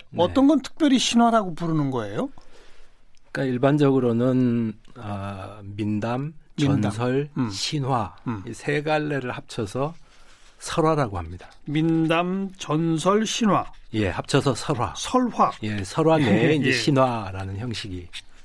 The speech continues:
Speaker 1: 있는 거죠.
Speaker 2: 예,
Speaker 1: 네.
Speaker 2: 설화는 그냥 이야기라는 뜻이죠.
Speaker 1: 옛날 이야기.
Speaker 2: 옛날
Speaker 1: 예,
Speaker 2: 이야기.
Speaker 1: 예.
Speaker 2: 근데 그중에 뭐는 민담이고 뭐는 전설이고 뭐는 신화예요.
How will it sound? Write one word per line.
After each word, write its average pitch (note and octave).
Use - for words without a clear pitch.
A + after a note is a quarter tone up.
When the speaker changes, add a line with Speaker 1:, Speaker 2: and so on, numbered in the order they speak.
Speaker 1:
있는 F#2+
거죠. -
Speaker 2:
예, C#3
Speaker 1:
네. B2
Speaker 2:
설화는 C4
그냥 G3+
이야기라는 G#3
뜻이죠. C#3
Speaker 1:
옛날 C#3+
이야기. G2+
Speaker 2:
옛날 D#3+
Speaker 1:
예, C3+
Speaker 2:
이야기. C#3+
Speaker 1:
예. F#2
Speaker 2:
근데 G3
그중에 A3
뭐는 A#3
민담이고 G3
뭐는 F3+
전설이고 F3+
뭐는 F3
신화예요. C#3+